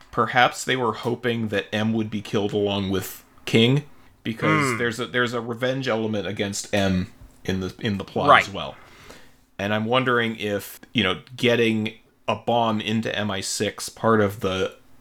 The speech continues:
Speaker 1: hope was that they would get M as well. I don't know.
Speaker 2: That makes more sense. I hadn't considered that.
Speaker 1: That, I mean, that's the only thing I can think of.
Speaker 2: And I can see how just assassinating M at least should be a hard thing to do.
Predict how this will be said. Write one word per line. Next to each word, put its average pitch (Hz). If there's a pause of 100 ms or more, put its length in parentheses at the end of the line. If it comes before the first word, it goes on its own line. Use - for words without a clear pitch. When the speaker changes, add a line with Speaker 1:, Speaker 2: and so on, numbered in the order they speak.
Speaker 1:
hope -
was 85
that 90
they 92
would 87 (160)
get 87
M 92
as -
well. -
I 110
don't 98
know. 82 (160)
Speaker 2:
That 156
makes 151
more 131
sense. 104
I 110
hadn't 131
considered 107
that. - (460)
Speaker 1:
That, -
I 113
mean, 127
that's 127
the 147
only 107
thing 107
I 95
can 87
think 85
of. - (160)
Speaker 2:
And 151
I 160
can 180
see 202
how 170
just - (480)
assassinating 135
M 113 (500)
at 135
least 147
should 196
be 117
a 98
hard 101
thing 85
to 104
do. 95